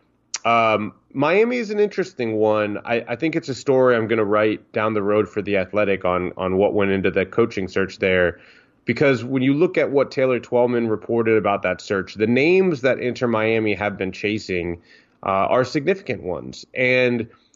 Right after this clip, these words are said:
when you go after the biggest names possible, then you have to compete with some of the biggest clubs in the world. And, you know, Marcelo Gallardo was being,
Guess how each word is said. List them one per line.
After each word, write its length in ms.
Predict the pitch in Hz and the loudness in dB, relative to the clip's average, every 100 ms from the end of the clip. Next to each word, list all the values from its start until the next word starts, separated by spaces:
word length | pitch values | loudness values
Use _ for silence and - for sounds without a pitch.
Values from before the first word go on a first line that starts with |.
| _ | _
when 280 | 113 143 170 | 0 2 2
you 160 | 160 | -2
go 320 | 147 139 156 143 | 0 2 4 4
after 500 | 135 131 127 123 123 | 0 -2 -4 -2 -2
the 120 | 113 | -4
biggest 440 | 95 113 127 127 | -4 -2 -2 -2
names 300 | 117 113 113 | 0 0 -2
possible, 640 | - 101 92 - 98 123 123 | -6 -4 -4 -4 -2 0 2
then 220 | 117 117 | 2 2
you 100 | 123 | 2
have 200 | 120 117 | 0 -2
to 100 | 135 | -4
compete 480 | 123 113 143 170 - | -4 -6 -6 -6 0
with 200 | 113 107 | 0 2
some 200 | 110 113 | 0 0
of 60 | |
the 60 | 104 | 0
biggest 300 | 101 110 - | 0 -2 -2
clubs 300 | - 113 113 | -2 0 0
in 80 | 113 | 0
the 80 | |
world. 420 | 117 151 107 85 - _ _ _ _ | 4 4 4 2 -4 _ _ _ _
And, 540 | 117 123 123 123 120 113 _ _ _ _ | -2 0 2 2 0 -4 _ _ _ _
you 100 | - | -2
know, 180 | 120 101 | 0 2
Marcelo 480 | 107 117 113 139 143 | 2 0 2 2 4
Gallardo 580 | 131 123 139 143 123 120 | 2 2 2 4 2 2
was 300 | 120 113 95 | 0 -4 -4
being, 760 | 95 120 127 127 123 123 117 | -6 -2 0 0 0 -2 -6